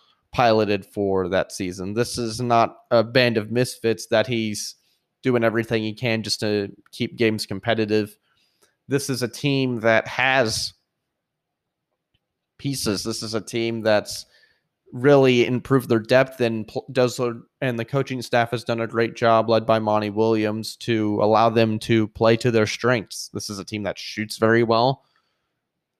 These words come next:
They're very young. They play with quickness. They play good team defense in the half-court sets, but they can also create turnovers and score in transition if you want to play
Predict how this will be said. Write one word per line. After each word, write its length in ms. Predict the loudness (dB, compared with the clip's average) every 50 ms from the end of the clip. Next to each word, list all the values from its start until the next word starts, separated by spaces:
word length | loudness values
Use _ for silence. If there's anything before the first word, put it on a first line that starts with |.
| -14 -8
They're 100 | -6 -2
very 240 | 0 2 2 2 2
young. 460 | 2 2 2 2 2 0 -2 -4 -4
They 320 | -4 -2 -2 -2 -2 -4 -6 -10 _ _ _ _ _ -2
play 160 | 0 2 2
with 220 | 2 2 -2 -4 -2
quickness. 760 | 0 0 0 0 -2 -2 0 0 0 -2 -6 -8 -12 -14 _ _ _ _ _ _ _ _ _ -4
They 100 | -4 -4
play 260 | 0 2 2 2 2
good 280 | 2 2 0 0 -2 -4
team 280 | -4 -2 -2 -2 -2
defense 800 | -2 -2 -2 -4 -2 -2 -2 0 0 -2 -4 -6 -6 -6 -8 -8 -12 _ _ _ _ _ _ _ _ _ _ _ _ _ _ 0
in 100 | 0 2
the 80 | 2
half-court 580 | 0 0 -2 -2 -2 -2 0 2 2 0 -2 -8
sets, 500 | -4 0 0 0 0 0 -4 -12 -12 -12
but 260 | _ -8 -6 -4 0
they 120 | 0 -2
can 160 | 0 -2 -2 0
also 600 | 0 0 -2 -2 -2 0 2 2 2 2 0 -2
create 400 | -4 -4 -2 0 0 0 0 -2
turnovers 840 | -2 -2 -2 -2 -2 -2 -2 -2 -2 -4 -4 -4 -8 -10 -14 -18 _ _ -6
and 200 | -4 -2 -2 -4
score 300 | -4 -2 0 2 2 2
in 100 | 0 -2
transition 600 | -4 -4 -4 -4 -4 -2 -2 -2 -2 -2 -2 -2
if 120 | -2 -2 -2
you 80 | -2
want 120 | 0 0 -2
to 60 | -2
play 460 | 0 2 4 4 4 4 2 0